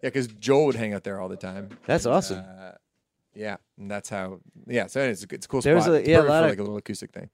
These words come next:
Speaker 2: There's a lot of cool records I got, I think, from that camp, that, like, that Dine Alone thing, which led me to other things that, um, like, other records I was co-, there was a while that I was just listening to Canadian bands.
Speaker 1: I was gonna say, one of the questions we had was, 'cause you love Matt,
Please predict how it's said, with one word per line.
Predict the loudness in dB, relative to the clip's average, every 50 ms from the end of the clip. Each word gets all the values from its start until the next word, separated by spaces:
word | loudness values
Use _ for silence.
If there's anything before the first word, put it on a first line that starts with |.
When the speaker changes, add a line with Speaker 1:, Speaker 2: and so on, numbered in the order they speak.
| _ _ _
Speaker 2:
There's | -4 -2 0
a | 2
lot | 2 2 2
of | 2
cool | 0 2 2 4 4
records | 2 2 0 -2 -4 -4
I | -4 -4 -4
got, | -4 -4 -4 -6 -6
I | -10
think, | -10 -10 -10 -10 -10
from | -10 -8 -8 -6 -4
that | -4 -6 -6 -8 -12 _ _ _
camp, | -6 -4 -4 -4 -6 -10 -14 -20 _ -2
that, | -2 -2 0 0
like, | -2 -2 -2 -4 _ _ -4
that | -4 -2
Dine | 0 -2 -2 -2
Alone | -4 -4 -6 -6 -6
thing, | -6 -6 -4 -4
which | -4 -6 -6 -2
led | 0 0 0 0 -2
me | -6 -8 -6
to | -6 -6 -4
other | -4 -2 -2 -4 -4
things | -6 -8 -8 -8 -8 -10 -10 -6
that, | -6 -6 -6 -6 -8 _ _ _ -20 -20 -20 -20 -20 -6 0
um, | 0 2 2 2 -2 -6 -8 -10 -14 -18 _ _ _ _ _ -4
like, | 0 2
other | 2 2 2 0
records | 0 -2 -2 -4 -8 -6
I | -6 -8
was | -6 -6
co-, | -6 0
there | 0 0
was | 2 2
a | 2
while | 2 2 4 4 4 4
that | 4
I | 2
was | 0 -2 -6
just | -10 -8 -8
listening | -8 -8 -8 -10 -12 -12
to | -12
Canadian | -10 -10 -10 -8 -10 -10 -12
bands. | -14 -18 -20 -20 -20
Speaker 1:
I | _ -12 -2
was | 0 0 0
gonna | 0 -2 -2
say, | 0 2 2 2
one | 4 4 4
of | 4 2
the | 2
questions | 0 -2 -2 -2 -4 -2
we | -2
had | 0 0 0 2
was, | 2 0 0 0 -2 -8 -14 -12
'cause | -12 -8 -6
you | 0 2
love | 2 2 2
Matt, | 2 -2 -4 -4 -4 -6 -8 -10